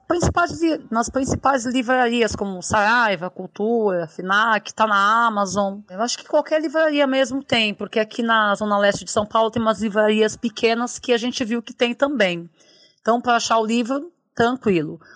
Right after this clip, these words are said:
Os do João também, tanto Kerouac quanto Burks, são, são fáceis também de encontrar na, nas, nas livrarias. Se não tiver, é só encomendar. E também tem na Amazon. O meu trabalho de pesquisa de mestrado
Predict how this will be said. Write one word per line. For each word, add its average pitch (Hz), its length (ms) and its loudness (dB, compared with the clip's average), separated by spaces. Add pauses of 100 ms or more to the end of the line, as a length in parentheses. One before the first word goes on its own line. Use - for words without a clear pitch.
(100)
Os 220 160 -2
do 269 140 0
João 269 280 0
também, 247 380 2
tanto 247 300 -4
Kerouac 226 760 0
quanto 208 360 -2
Burks, 226 640 -2 (100)
são, 208 260 -2
são - 380 -4
fáceis 208 420 -2
também 185 220 -2
de 175 100 -8
encontrar 190 540 0
na, 180 440 0
nas, 170 260 0 (180)
nas 165 440 0
livrarias. 196 1120 0 (260)
Se - 140 -4
não 214 160 0
tiver, 196 280 -2
é 208 40 0
só 202 120 -2
encomendar. 196 720 0 (840)
E 185 60 -12
também 220 280 2
tem 208 140 2
na 208 300 2
Amazon. 151 560 -4
O 220 140 -2
meu 302 160 4
trabalho 233 360 0
de 190 100 -8
pesquisa 202 480 0
de 165 120 -8
mestrado 185 920 0